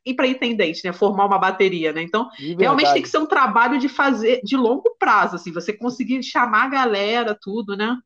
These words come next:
Speaker 2: E o presidente entender, né? Além do presidente ter que entender que é um trabalho a longo prazo. Às vezes o cara vem no primeiro ano dele ali com dificuldade de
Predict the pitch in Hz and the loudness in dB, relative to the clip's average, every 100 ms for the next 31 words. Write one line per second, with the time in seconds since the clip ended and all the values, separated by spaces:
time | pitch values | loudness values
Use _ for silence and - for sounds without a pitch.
0 | _ _ _ _ _ _ _ - 202 202 | _ _ _ _ _ _ _ -6 -4 0
1 | 220 226 226 180 190 214 - 240 254 269 | 2 2 0 -4 -4 -4 -10 -12 -8 -6
2 | 214 226 226 214 190 143 143 185 190 196 | 0 0 0 -4 -6 -8 -6 -8 -4 -4
3 | 202 196 226 220 214 247 226 185 208 - | -4 -12 -14 -12 -8 -6 0 2 2 0
4 | _ _ _ _ - 220 220 - - 180 | _ _ _ _ 0 0 0 -2 -2 0
5 | 208 220 220 - 196 180 170 156 160 190 | -2 -4 -8 -10 -2 0 0 -4 -8 -8
6 | 185 185 - 170 180 165 _ _ _ _ | -10 -10 -2 0 0 -6 _ _ _ _
7 | _ _ 139 151 185 190 185 185 190 190 | _ _ -6 -4 -4 -8 -8 -4 -2 -2
8 | 190 160 175 170 165 160 170 156 147 185 | -4 -4 -4 -4 -6 -8 -12 -12 -10 -4
9 | 185 156 156 160 147 143 151 143 139 | -2 0 2 2 0 -6 -8 -8 -10